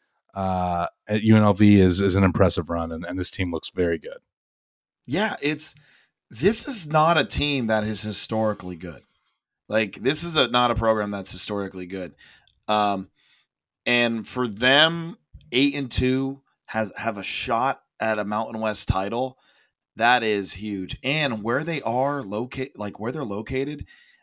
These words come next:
Speaker 2: um, in Las <laughs> Vegas, um, it's, it's a place where guys might flock to, man.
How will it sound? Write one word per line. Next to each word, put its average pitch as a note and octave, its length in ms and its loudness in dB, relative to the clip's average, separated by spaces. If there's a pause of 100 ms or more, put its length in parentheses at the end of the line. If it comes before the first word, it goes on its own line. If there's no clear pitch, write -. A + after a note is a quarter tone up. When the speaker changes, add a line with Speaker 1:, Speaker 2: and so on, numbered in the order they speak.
(160)
Speaker 2:
um, F#2+ 360 -2 (180)
in A#2+ 220 -6
Las C3+ 260 0
<laughs> - 20 -10
Vegas, C3 760 -2 (600)
um, F#2 580 -6 (1500)
it's, - 440 -6
it's A2 160 -4
a C#3 60 -8
place D3 340 -8
where C3+ 100 -8
guys A2+ 340 -6
might D3 200 -12
flock G#2+ 380 -8
to, G#2 140 -6
man. F#2+ 340 -8